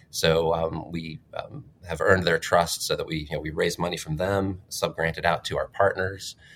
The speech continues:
and then we bring people together, um, to sort of celebrate successes. So that's sort of the, the, the model, um, that we're really just, uh, trying to be catalysts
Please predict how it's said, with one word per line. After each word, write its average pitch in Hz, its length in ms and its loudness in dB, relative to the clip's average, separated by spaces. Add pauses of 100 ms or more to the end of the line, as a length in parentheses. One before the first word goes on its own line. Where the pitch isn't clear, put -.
(220)
and 87 120 -4
then 82 180 2
we 80 300 -2 (160)
bring 87 180 2
people 87 200 -4
together, 82 640 2
um, 85 240 0
to 82 180 0
sort 98 120 -2
of 95 60 -6
celebrate 107 440 4
successes. - 680 -6 (400)
So - 120 -2
that's 95 160 2
sort 92 140 6
of 87 80 4
the, 78 340 2
the, - 120 -6 (180)
the 87 80 0
model, 85 760 4
um, 85 460 0
that 82 140 -2
we're 85 120 -2
really 87 260 2
just, - 320 -4
uh, 80 180 2
trying 85 240 4
to 80 60 -4
be 76 80 -4
catalysts 85 800 2